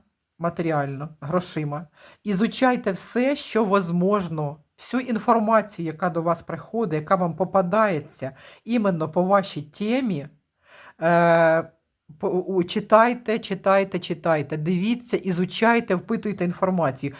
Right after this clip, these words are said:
Вам треба знову стати школьником, п-, повернутися до школи. Учіться, учіться, учіться. Третій варіант завжди мій. Господи, ши-, п'ятдесят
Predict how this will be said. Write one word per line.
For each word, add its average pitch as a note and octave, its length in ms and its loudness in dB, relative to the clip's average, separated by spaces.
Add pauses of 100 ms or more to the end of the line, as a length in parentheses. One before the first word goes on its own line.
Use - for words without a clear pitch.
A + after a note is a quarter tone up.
(160)
Вам G#3 240 6
треба G3+ 280 2
знову G#3+ 380 0
стати F#3+ 340 -2
школьником, D3+ 840 -4
п-, E3+ 100 -4
повернутися F#3 580 0
до E3+ 100 -4
школи. D3 500 -6
Учіться, G3 540 -2
учіться, F#3 500 -2
учіться. C#3+ 500 -6 (380)
Третій A3+ 340 0
варіант F#3 380 4
завжди D#3 420 0
мій. C4+ 420 0 (560)
Господи, D3+ 680 -4
ши-, F#3 400 0
п'ятдесят F#3+ 520 0